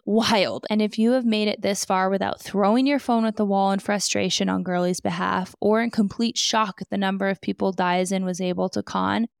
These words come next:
congratulations. You are a more even-tempered person than I am, because having to listen to Diazin's voice alone made me rip my headphones out of my ears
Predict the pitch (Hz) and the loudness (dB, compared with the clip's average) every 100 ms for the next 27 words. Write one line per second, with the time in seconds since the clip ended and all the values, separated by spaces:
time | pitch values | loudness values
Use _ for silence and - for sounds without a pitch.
0 | _ _ _ - 254 294 311 311 254 185 | _ _ _ -4 2 2 4 2 2 -2
1 | - - - - - 214 247 247 240 233 | -4 -8 -14 -16 -4 2 4 4 4 2
2 | 233 220 233 262 - 226 226 214 214 202 | 2 2 0 0 -2 -2 -2 -2 -2 -2
3 | - 196 185 185 180 196 220 240 - 233 | 0 -2 -2 -2 -2 0 0 0 -2 -2
4 | 247 - 240 277 277 240 202 226 214 190 | -2 0 0 2 2 0 0 -2 -4 -4
5 | 185 180 185 208 180 180 185 190 - 180 | -2 -2 -2 -4 -4 -4 -4 -4 -6 -6
6 | 190 190 254 285 - 208 202 214 190 202 | -4 0 0 0 0 0 2 2 2 -2
7 | - 190 175 180 - 175 175 170 170 175 | -2 -4 -2 -2 -2 -6 -4 -4 -4 -6
8 | - - - 165 | -6 -6 -4 -6